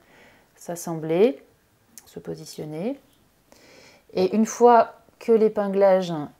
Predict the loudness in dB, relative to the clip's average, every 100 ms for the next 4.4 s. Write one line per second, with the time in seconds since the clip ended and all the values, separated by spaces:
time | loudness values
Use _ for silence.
0 | -16 -12 -8 -4 -4 -2 2 4 4 4
1 | 4 2 0 -2 0 0 -2 -8 -2 0
2 | 0 -2 -12 -6 -4 -4 -6 -6 -4 0
3 | 0 0 -6 -10 -14 -2 -2 0 -2 -2
4 | -4 -2 -2